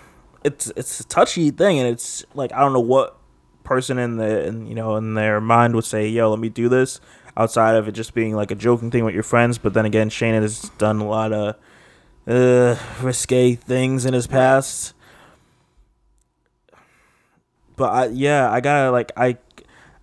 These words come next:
I like to give people the benefit of the doubt. That's my thing. Like, I, it's tough, and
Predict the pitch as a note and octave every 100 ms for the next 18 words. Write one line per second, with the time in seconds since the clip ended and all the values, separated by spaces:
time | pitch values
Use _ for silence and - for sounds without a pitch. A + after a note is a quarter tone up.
0 | - D3 D#3 - G3 F#3 E3+ D#3+ B2+ C3+
1 | C3 - A#2+ A2 G#2 G2+ - - C#3+ E3
2 | E3+ C3 A#2 G#2+ A2+ A#2 C3+ D3+ C#3+ -
3 | D3 - - - F#3 - - - - C3+
4 | C#3